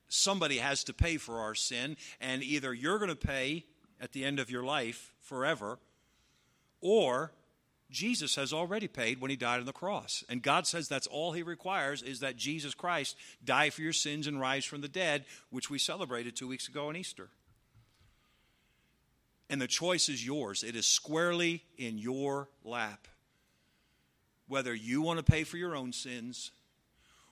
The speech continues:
or whether you want to be forgiven by God right now. If you say, <laughs> "I want to be forgiven by God," all right? You already made the choice. Just by saying, "Yeah, I want to be forgiven by God." You made the choice.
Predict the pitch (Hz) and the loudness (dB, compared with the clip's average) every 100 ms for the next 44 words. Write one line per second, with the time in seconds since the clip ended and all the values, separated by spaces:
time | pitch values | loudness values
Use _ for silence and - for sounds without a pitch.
0 | _ 123 120 135 120 117 127 139 143 131 | _ -6 0 0 0 0 0 0 0 -2
1 | - 156 131 131 131 135 135 127 117 113 | -2 -2 -2 -2 0 0 0 0 0 0
2 | 113 104 - _ _ _ _ _ 107 113 | -4 -8 -20 _ _ _ _ _ -12 -6
3 | 117 107 110 101 95 _ _ _ _ _ | -6 -6 -8 -10 -12 _ _ _ _ _
4 | _ _ _ _ _ - - _ 151 151 | _ _ _ _ _ -20 -20 _ 0 0
5 | 147 185 - 185 151 165 135 175 165 170 | 0 2 4 4 4 4 4 4 4 2
6 | 147 139 127 120 117 117 110 101 107 98 | 2 -2 -4 -8 -6 -6 -6 -6 -6 -6
7 | 92 - 98 101 113 113 - - - - | -8 -12 -8 -6 -6 -6 -14 -20 -20 -4
8 | 135 156 214 160 151 160 120 - 147 117 | 6 12 12 12 6 2 0 -4 -2 -4
9 | 92 - - - - _ _ _ _ _ | -2 0 0 -4 -14 _ _ _ _ _
10 | _ _ _ _ _ _ _ - 160 170 | _ _ _ _ _ _ _ 2 6 10
11 | 160 - 170 143 160 143 151 156 147 151 | 10 12 10 10 10 8 8 4 2 0
12 | 131 139 135 131 127 135 101 135 185 160 | 0 2 2 2 6 6 6 -2 2 4
13 | 185 - - 165 139 110 - - | 4 2 -4 -2 -2 0 0 0